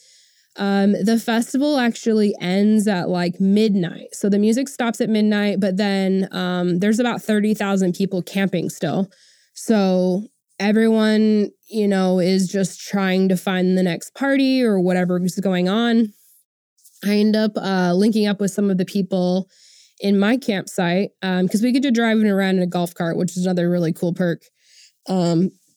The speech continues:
and just check on people. So I found out that one of the people in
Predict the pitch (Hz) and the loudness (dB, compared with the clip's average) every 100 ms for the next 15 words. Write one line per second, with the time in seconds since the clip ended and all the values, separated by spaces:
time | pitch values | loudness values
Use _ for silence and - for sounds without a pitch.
0 | _ _ 269 311 285 208 180 175 180 180 | _ _ 0 0 0 -2 -2 -2 0 0
1 | 180 190 - _ _ - - 226 214 214 | 0 -2 -6 _ _ -8 -2 2 2 2
2 | 240 294 277 240 226 214 220 214 196 208 | 0 0 0 0 0 2 2 0 0 0
3 | 202 202 202 202 190 190 190 | 2 2 2 2 0 -2 0